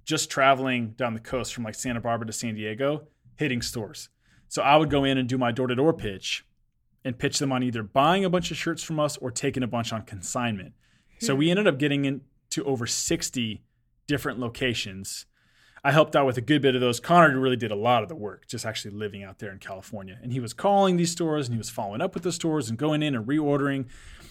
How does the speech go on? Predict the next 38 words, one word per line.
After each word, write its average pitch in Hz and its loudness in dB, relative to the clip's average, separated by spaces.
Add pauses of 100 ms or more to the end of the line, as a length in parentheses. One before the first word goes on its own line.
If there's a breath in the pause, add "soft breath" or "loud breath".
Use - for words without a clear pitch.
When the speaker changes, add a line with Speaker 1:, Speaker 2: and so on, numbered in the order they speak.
(960 loud breath)
Speaker 1:
And 139 -2
he 147 0
was 139 0
also 127 0
coming 147 0
up 131 -2
with 120 -10
creative 135 0
ideas 120 0
to - -10
get 113 -4
into - -6
other 170 0
stores. 156 -2
So 135 -4
we 120 -4
started 117 -4
doing, 117 -2
like, 104 -8
tourist 151 0
type 135 -4
of 113 -10
shirts, 123 -6
and 110 -8
he 113 -6
would 120 -4
go 117 -4
into 107 -8 (320)
tourism 139 0
shops - -2 (360 soft breath)
that 127 -4
were 143 -10
selling, 117 -2
um, 104 -8
you 123 -6
know, 107 -6
like, 101 -10
little 120 -4